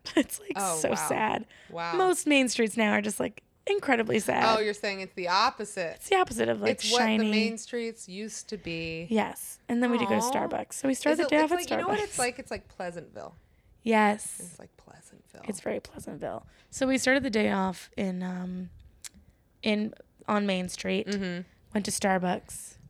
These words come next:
Speaker 2: As you do.
Speaker 1: As you do on Main Street.
Speaker 2: And how much was Starbucks? Thirty-five percent more?
Speaker 1: No, it was actually not bad.
Speaker 2: Okay.
Speaker 1: I think my sandwich was, like, five bucks versus, like, four.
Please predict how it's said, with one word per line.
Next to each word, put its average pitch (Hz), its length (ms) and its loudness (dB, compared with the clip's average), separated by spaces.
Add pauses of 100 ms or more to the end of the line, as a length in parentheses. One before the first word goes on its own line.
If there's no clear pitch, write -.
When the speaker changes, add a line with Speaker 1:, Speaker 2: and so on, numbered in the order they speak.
(120)
Speaker 2:
As 175 280 0
you 220 80 0
do. 196 360 6
Speaker 1:
As 190 180 0
you 190 60 0
do 180 180 0
on 190 260 -2
Main 185 180 0
Street. 202 440 -4
Speaker 2:
And 202 180 4
how 202 520 4
much 196 280 -2
was 185 140 -6
Starbucks? - 480 -2
Thirty-five 180 680 2
percent 190 320 -4
more? 240 260 2
Speaker 1:
No, 330 420 0
it 330 40 0
was 302 140 -2
actually 294 280 -6
not 285 200 -8
bad. 285 380 -4
Speaker 2:
Okay. 220 400 0 (440)
Speaker 1:
I 247 60 2
think 262 240 -2
my 240 160 -2
sandwich 226 500 -6
was, 220 200 -10
like, 220 120 -6 (140)
five 214 400 -8
bucks 220 400 -4
versus, 233 400 -10
like, 226 140 -12
four. 247 400 -8